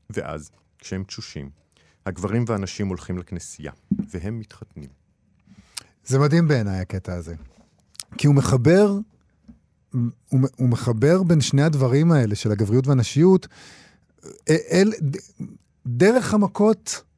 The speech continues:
Speaker 2: אל הנורמטיביות של הזוגיות.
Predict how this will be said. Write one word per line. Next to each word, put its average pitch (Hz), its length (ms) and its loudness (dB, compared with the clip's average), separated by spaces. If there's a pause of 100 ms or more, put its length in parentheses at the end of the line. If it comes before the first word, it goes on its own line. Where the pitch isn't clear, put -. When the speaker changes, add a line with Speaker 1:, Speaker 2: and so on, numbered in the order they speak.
(500)
Speaker 2:
אל 175 440 2 (160)
הנורמטיביות 139 1600 2 (400)
של - 320 -2
הזוגיות. 135 720 2